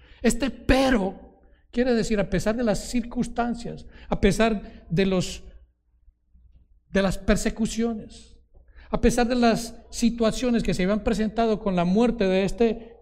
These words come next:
apóstol Jacobo y con Pedro, la palabra continuaba creciendo, multiplicándose.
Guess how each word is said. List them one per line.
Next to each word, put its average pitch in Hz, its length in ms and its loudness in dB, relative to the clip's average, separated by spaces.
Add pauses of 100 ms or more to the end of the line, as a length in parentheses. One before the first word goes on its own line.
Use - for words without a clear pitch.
(380)
apóstol - 800 -2 (200)
Jacobo 214 680 0
y 180 100 2
con 240 460 -4
Pedro, 208 720 0 (160)
la 147 280 -6
palabra 160 680 -2
continuaba 160 840 -4
creciendo, 147 640 -12 (680)
multiplicándose. 208 1120 -2